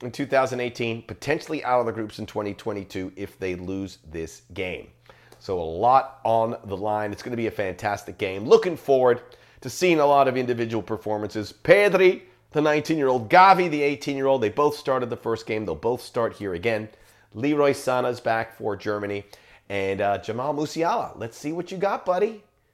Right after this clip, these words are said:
Eh, had a couple glimmers in the first game. Let's see you get it going. I would, uh, I'd be shocked if Germany doesn't have a, a real good effort here. And that means we're gonna have a fantastic game to wrap up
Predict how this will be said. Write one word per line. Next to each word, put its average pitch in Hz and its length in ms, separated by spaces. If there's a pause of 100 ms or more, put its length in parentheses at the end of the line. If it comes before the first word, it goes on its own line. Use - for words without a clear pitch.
(460)
Eh, 208 440
had 254 120
a 220 40
couple 277 340
glimmers 240 420
in 220 80
the 220 40
first 226 320
game. 156 280
Let's 120 240
see 139 180
you 120 300
get 107 320
it 87 240
going. 90 340 (580)
I 120 120
would, 123 240
uh, - 180 (800)
I'd 135 160
be 135 80
shocked 113 460
if 92 100
Germany 101 340
doesn't 92 360
have 92 260
a, 87 160
a 90 100
real 90 300
good 82 160
effort 78 240
here. 65 280
And 95 140
that 113 180
means 98 200
we're 95 60
gonna 95 100
have 87 140
a 82 40
fantastic 76 760
game 53 260 (480)
to 71 120
wrap 90 340
up - 280